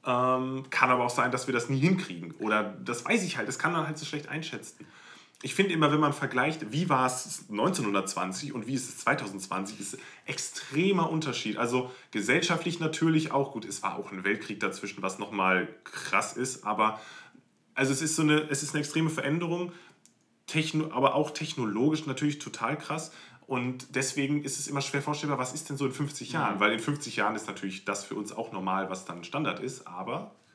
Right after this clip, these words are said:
Speaker 1: wir werden sehen.
Speaker 2: Aber ich hab manchmal diesen komischen Gedanken, wo ich mir denke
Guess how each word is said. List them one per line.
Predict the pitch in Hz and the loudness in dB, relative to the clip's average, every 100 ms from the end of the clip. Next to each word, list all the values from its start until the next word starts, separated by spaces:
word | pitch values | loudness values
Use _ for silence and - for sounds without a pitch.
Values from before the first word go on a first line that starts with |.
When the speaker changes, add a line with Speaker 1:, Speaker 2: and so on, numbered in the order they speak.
| _ _ _ | _ _ _
Speaker 1:
wir | - | -4
werden | 123 139 | -2 -2
sehen. | 143 113 - - _ - - _ _ _ _ _ _ | -4 -6 -8 -18 _ -20 -20 _ _ _ _ _ _
Speaker 2:
Aber | 110 | -12
ich | - | -10
hab | 135 | -4
manchmal | 135 131 | -2 0
diesen | 123 117 | -2 -2
komischen | - 131 123 - | -2 -4 -2 -6
Gedanken, | 113 113 120 123 131 131 - | -4 -4 -4 -10 -10 -12 -16
wo | 123 | -18
ich | 110 | -12
mir | 120 | -10
denke | 110 110 107 117 110 | -10 -12 -12 -12 -12